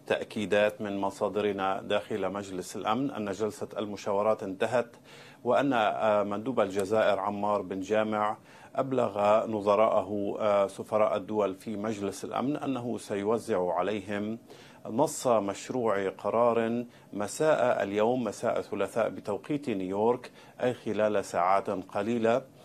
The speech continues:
وأنه أوضح أن مشروع القرار سيكون مختصرا جدًا ومباشرا،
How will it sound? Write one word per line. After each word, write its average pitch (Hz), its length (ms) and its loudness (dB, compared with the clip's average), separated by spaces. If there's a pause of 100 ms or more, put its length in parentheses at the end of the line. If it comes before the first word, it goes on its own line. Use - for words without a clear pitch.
(280)
وأنه 120 840 2
أوضح 120 440 2
أن 104 480 2
مشروع 101 480 0
القرار 104 640 2 (240)
سيكون 107 520 2
مختصرا 127 1040 0
جدًا 113 600 0
ومباشرا، 110 1120 2